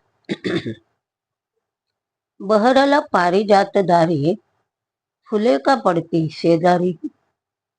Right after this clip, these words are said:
फुलांना हद्द नसतेच, ती निरागस असतात. नदीच्या पात्रात डोकावून पाहताना आपल्या प्रतिबिंबाकडे पाहून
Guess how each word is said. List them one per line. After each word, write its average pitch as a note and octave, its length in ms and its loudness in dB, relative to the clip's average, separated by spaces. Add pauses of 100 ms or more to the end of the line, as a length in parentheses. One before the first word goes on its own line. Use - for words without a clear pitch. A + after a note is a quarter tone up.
(440)
फुलांना C4+ 360 2
हद्द G#3 320 0
नसतेच, G#3+ 600 0 (880)
ती C4+ 80 -4
निरागस G#3+ 580 2
असतात. D3+ 360 -4 (1040)
नदीच्या G#3 480 0
पात्रात F#3+ 520 0
डोकावून F#3 460 0
पाहताना F3+ 600 0 (1500)
आपल्या - 300 -2
प्रतिबिंबाकडे G#3 920 2
पाहून D#3+ 420 0